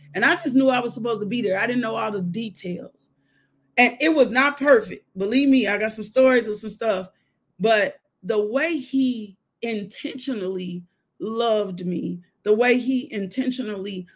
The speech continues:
covered me, the way he intentionally pushed past my abrasive, abusive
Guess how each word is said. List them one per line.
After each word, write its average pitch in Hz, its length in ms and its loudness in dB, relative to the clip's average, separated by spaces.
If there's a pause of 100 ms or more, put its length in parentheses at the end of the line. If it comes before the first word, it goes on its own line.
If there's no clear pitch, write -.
(220)
covered 202 560 -2
me, 175 340 -4 (300)
the 220 120 4
way 240 260 8
he 254 260 4
intentionally 208 920 -4
pushed 240 380 -2
past 208 380 0
my 196 220 -6
abrasive, 190 720 -2
abusive 196 680 -4